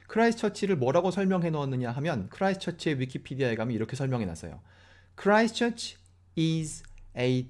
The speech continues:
distinctly English city." 크라이스처치는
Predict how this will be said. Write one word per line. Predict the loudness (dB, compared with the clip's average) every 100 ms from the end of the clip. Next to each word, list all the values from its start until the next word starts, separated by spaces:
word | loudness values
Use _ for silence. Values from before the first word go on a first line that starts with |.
| -2
distinctly | 0 -2 -2 4 4 4 4 4 4 2 -6 -2
English | 4 4 6 6 4 0 -8
city." | -2 -2 -2 -10 -14 -20 -20 -20 -20
크라이스처치는 | 2 6 6 6 0 2 0 0